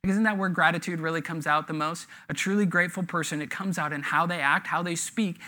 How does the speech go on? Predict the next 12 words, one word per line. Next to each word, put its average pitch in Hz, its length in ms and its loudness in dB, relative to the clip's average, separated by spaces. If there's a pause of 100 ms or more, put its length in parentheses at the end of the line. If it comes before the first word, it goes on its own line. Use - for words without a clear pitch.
(120)
and 196 180 0
even 226 260 8
how 175 220 -4
they 160 160 -2
speak 151 560 -4 (180)
with 147 300 -6
the 143 80 -6
Lord. 127 400 -10 (520)
I 170 60 0
have 175 80 2
a 160 80 -2
friend 180 580 -2